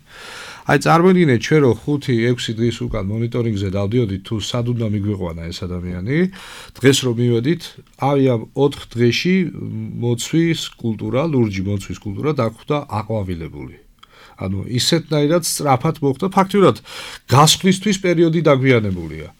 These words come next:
მაგრამ ეხლა თუ, ანუ, აი, ასეთ კონდიციაში, როგორც წესი, ლურჯი მოცვი როცა აყვავილებულია და კვირტი კარგად გახსნილია და წვენთა მოძრაობა დაწყებულია, რეკომენდირებული არ არის გასვლა, მაგრამ აგროვადა რო არის თებერვალი, ეხლა რა გააკეთოს ფერმერმა?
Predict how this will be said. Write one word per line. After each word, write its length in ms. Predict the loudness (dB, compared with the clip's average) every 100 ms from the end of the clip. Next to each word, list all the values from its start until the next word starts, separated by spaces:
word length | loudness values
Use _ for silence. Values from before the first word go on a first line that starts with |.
| _ -20 -20 -20 2
მაგრამ 380 | 6 6 4
ეხლა 320 | 2 2 4 2
თუ, 180 | 2 2 4
ანუ, 240 | 4 4 4
აი, 200 | 6 8
ასეთ 280 | 8 6 -2
კონდიციაში, 720 | -2 -2 0 0 0 2 2 0
როგორც 300 | -2 -2 -2
წესი, 280 | -4 -4 -2
ლურჯი 400 | 0 0 0 -2
მოცვი 280 | -2 -2 -2
როცა 220 | -2 -2 -4
აყვავილებულია 680 | -4 -4 -2 -2 -2 -2
და 140 | -4 -6 -8
კვირტი 360 | -6 -4 -4 -4
კარგად 340 | -2 -2 -2
გახსნილია 500 | -2 -4 -4 -4 -4
და 100 | -4 -6
წვენთა 280 | -4 -2
მოძრაობა 460 | -2 -2 -2 -4 -4
დაწყებულია, 560 | -6 -6 -6 -4 -2 0
რეკომენდირებული 800 | 0 -2 -2 -2 0 0 0 0
არ 140 | 0 0
არის 180 | 0
გასვლა, 320 | 0 -2 -2 0
მაგრამ 340 | 2 2 0 -4 -14 -20 -20 -16
აგროვადა 600 | -6 -4 0 4 6 6
რო 140 | 6 4
არის 220 | 4 2 0
თებერვალი, 540 | 0 2 2 2 0 -4 _ _ _ _ _ _ _ _ _ -2
ეხლა 280 | 0 4
რა 140 | 6 6
გააკეთოს 520 | 6 4 2 -4 -8
ფერმერმა? 500 | -6 -4 -2 -2 -4